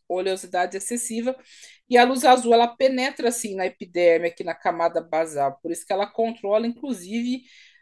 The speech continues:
onde vocês estão vendo aqui uma bolsinha, ó, a glândula sebácea, ela controla a produção de óleo dessa glândula sebácea, que em excesso, produção vai causar o quê? Desbiose também do couro cabeludo,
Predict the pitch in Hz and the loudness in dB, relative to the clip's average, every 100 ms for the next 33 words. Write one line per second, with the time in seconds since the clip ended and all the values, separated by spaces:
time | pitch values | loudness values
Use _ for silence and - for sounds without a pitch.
0 | _ - 190 226 247 233 226 220 208 233 | _ -4 -2 0 0 0 2 2 2 -2
1 | 220 196 196 190 196 - 269 330 202 180 | 0 0 2 0 -2 -10 -6 0 0 0
2 | 180 185 185 180 - 170 165 202 233 - | 0 -2 0 -2 -4 -4 4 4 4 0
3 | - - _ _ _ - 180 185 208 226 | -8 -12 _ _ _ -2 -2 0 -2 -2
4 | 240 190 185 202 - 196 196 208 - 190 | -2 2 4 2 0 -4 -6 -6 -2 -2
5 | 196 202 220 175 180 185 180 - 196 180 | -2 -4 2 4 4 0 -2 -2 -6 -6
6 | 180 185 190 202 196 170 170 - 180 - | -4 -4 -4 -6 -2 0 0 -4 -12 -16
7 | 196 220 - - 208 269 269 202 185 - | -16 -16 -16 -4 -2 -2 -2 -2 -4 -2
8 | 202 180 196 - 302 339 _ - 180 185 | 0 2 0 -4 -10 -10 _ -10 -10 -8
9 | - 185 196 208 180 185 - 185 185 180 | -6 -4 -4 -2 -2 -2 -2 -2 -2 -4
10 | 175 208 285 - _ _ _ _ _ 170 | -4 -2 -4 -4 _ _ _ _ _ _
11 | 180 190 190 180 208 185 185 - 196 185 | -12 -8 -8 -4 -2 0 -2 -6 -12 -14
12 | - 185 - 185 196 202 | -14 -16 -12 -12 -12 -14